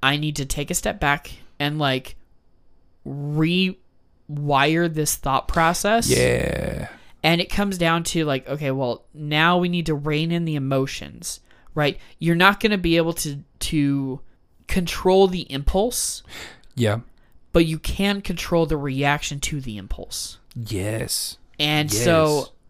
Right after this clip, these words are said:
Speaker 1: you, we gotta rein in that thought of, like, "Okay, well, let's pull
Speaker 2: You,
Speaker 1: that
Speaker 2: you
Speaker 1: back."
Speaker 2: can't control what you feel, but you can control the way that you express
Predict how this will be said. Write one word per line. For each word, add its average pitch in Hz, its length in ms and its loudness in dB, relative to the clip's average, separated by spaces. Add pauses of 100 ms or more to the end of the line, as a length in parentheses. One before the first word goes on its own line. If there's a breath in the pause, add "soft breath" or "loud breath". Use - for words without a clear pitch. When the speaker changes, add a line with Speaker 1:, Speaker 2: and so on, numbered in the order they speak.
(220)
Speaker 1:
you, 165 180 -2
we 160 140 4
gotta 160 180 6
rein 160 420 2
in 190 160 0
that 160 220 0
thought 147 240 2
of, 135 60 -4
like, 120 160 -4
"Okay, - 300 -10
well, - 180 -12
let's - 240 -12
pull 214 500 4
Speaker 2:
You, 123 40 0
Speaker 1:
that 156 200 2
Speaker 2:
you 131 80 2
Speaker 1:
back." 123 100 -2
Speaker 2:
can't 147 280 0
control 143 500 2
what 123 220 2
you 113 180 -2
feel, 110 480 -4
but 113 160 -2
you 113 140 -6
can 113 160 -4
control 123 580 0
the 120 140 -4
way 113 500 0
that 107 240 -4
you 107 580 -4
express - 920 -4